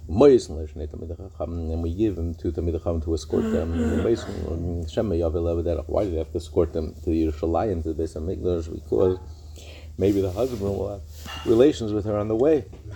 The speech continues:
Speaker 1: and then the waters will no, no longer be effective. You don't need two witnesses. We trust the husband. If he comes and says that, uh, you say, "Then we didn't, there was no hanky-panky between us. Once, I, once she secluded herself, I never had relations with her."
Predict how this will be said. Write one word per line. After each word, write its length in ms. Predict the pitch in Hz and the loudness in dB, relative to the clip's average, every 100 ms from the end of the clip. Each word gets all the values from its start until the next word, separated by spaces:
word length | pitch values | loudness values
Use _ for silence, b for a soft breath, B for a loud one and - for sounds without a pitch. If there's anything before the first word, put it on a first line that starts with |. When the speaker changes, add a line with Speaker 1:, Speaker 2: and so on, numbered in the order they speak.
| - | -8
Speaker 1:
and 140 | 90 | -4
then 180 | 92 95 | -2 0
the 60 | 92 | 0
waters 400 | 90 92 92 85 | 2 4 2 2
will 80 | 90 | 0
no, 200 | 90 90 | 0 -2
no 220 | 85 87 | -2 0
longer 200 | 87 87 | 2 0
be 160 | 82 | 2
effective. 500 | 90 - 127 - 80 - - - - - - - - - - B B B B B - - - - | 0 2 0 0 -6 -8 -16 -18 -18 -18 -18 -16 -16 -16 -16 B B B B B -16 -16 -12 -8
You 140 | 80 101 | 0 4
don't 1500 | 117 120 104 85 82 85 80 127 87 85 87 87 80 85 123 | 6 4 2 0 -2 0 0 2 2 0 0 0 0 0 2
need 140 | 185 | 2
two 80 | 185 | 2
witnesses. 440 | 170 - 123 98 85 | 2 0 -4 -6 -4
We 120 | 104 | -4
trust 280 | 117 147 147 | -2 -2 2
the 100 | 170 | 4
husband. 400 | 170 143 110 76 - - - - - | 4 4 -2 -4 -6 -12 -14 -14 -12
If 60 | - | -6
he 100 | 113 | -4
comes 320 | 113 117 98 | -2 -2 -2
and 100 | 104 | -4
says 420 | - 156 95 82 | 2 4 4 0
that, 260 | 85 - 82 | -4 -6 -6
uh, 20 | 80 80 80 | -4 -2 -2
you 100 | 82 | -4
say, 160 | 85 - | -2 -2
"Then 180 | 82 78 | -2 -4
we 60 | |
didn't, 320 | 80 87 82 78 | -4 -4 -6 -6
there 80 | |
was 80 | 82 | -4
no 100 | 90 | -2
hanky-panky 560 | 87 90 85 110 139 120 | -2 -2 -4 -2 -2 0
between 340 | 95 - 90 | -2 0 -2
us. 200 | 82 78 | -2 -2
Once, 440 | 87 90 82 - - | -2 -2 -4 -10 -12
I, 160 | - 87 80 | -8 -8 -6
once 240 | 78 87 - | -6 -6 -6
she 80 | |
secluded 400 | 85 - 110 139 | -8 -2 0 2
herself, 340 | 98 78 92 78 | 2 0 -2 0
I 60 | |
never 240 | 76 90 87 | 0 2 2
had 100 | 87 | 2
relations 440 | 95 127 139 117 | 2 2 0 -2
with 100 | 104 | -2
her." 180 | 92 92 | -2 -2